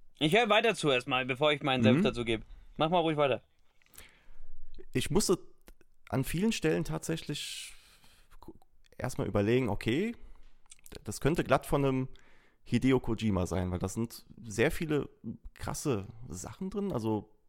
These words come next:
Speaker 2: ich konnte mich an zwei D Abschnitte erinnern, an
Speaker 1: Mhm.
Speaker 2: Top-Down-Sachen,
Speaker 1: Mhm.
Speaker 2: wo ich das Gefühl hatte, okay, ist das jetzt ein Diablo?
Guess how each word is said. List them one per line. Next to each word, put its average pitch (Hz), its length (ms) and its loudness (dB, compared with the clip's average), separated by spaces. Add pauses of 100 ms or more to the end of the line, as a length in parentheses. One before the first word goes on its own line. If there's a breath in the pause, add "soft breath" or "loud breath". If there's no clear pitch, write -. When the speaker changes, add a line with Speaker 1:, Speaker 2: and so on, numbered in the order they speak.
(300)
Speaker 2:
ich - 120 -14
konnte 123 220 -2
mich 113 160 -4
an 98 160 -4
zwei - 240 -4
D 110 200 -2
Abschnitte - 460 -4
erinnern, 147 460 -4 (880 soft breath)
an 98 340 0
Speaker 1:
Mhm. 92 120 -8
Speaker 2:
Top-Down-Sachen, 170 1400 2
Speaker 1:
Mhm. 139 80 -4
Speaker 2:
wo 131 100 2
ich - 220 -6 (240)
das - 160 -10
Gefühl 120 260 0
hatte, - 140 0
okay, - 180 -4
ist - 180 -4
das 101 120 -4
jetzt 95 160 -6
ein 92 80 -4
Diablo? 135 640 -2